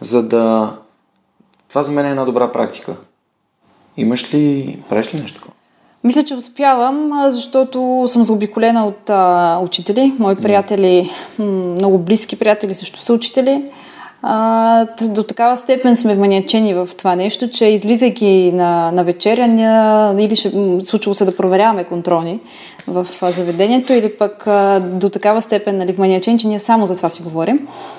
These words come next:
Speaker 2: Така че мисля, че усп-, успявам и да мотивирам, и да ме мотивират, което
Speaker 1: М.
Speaker 2: също е много важно.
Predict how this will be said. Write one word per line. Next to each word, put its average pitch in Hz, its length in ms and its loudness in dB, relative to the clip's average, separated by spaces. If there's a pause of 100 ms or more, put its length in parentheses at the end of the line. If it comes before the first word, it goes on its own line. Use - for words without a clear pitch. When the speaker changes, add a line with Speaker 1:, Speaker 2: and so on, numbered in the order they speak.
(180)
Speaker 2:
Така 240 200 -2
че 254 100 0
мисля, 269 220 4
че 269 120 2
усп-, 247 220 0 (280)
успявам 247 960 0
и 247 120 0
да 240 80 2
мотивирам, 233 500 2
и 233 60 0
да 214 100 -4
ме 220 140 0
мотивират, 180 720 -2 (120)
което 185 220 -6
Speaker 1:
М. 220 60 0
Speaker 2:
също 208 220 -2
е 175 40 2
много 165 180 -2
важно. 165 460 -2